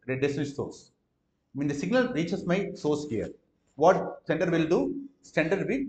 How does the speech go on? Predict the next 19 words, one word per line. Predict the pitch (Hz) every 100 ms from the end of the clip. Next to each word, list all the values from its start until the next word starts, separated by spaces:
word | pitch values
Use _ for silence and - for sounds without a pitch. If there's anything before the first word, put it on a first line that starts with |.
| -
stop | - 156 156 -
transmitting | 135 131 139 127
data. | 95 - _ _ _ _ _ _ _ -
Okay. | - 165 87 - - _
So | - 170
once, | 139 240 262 - - _
okay, | - 165 127 - -
the |
buffer | 135 156 180 196
is | 190
free. | 180 - - - _ _ _ _ _ _ _ -
Once | 127 160
the | 151
buffer | 135 131 175
is | -
free, | 127 110 131 - - -
what | 160
will | 165
happen? | 156 -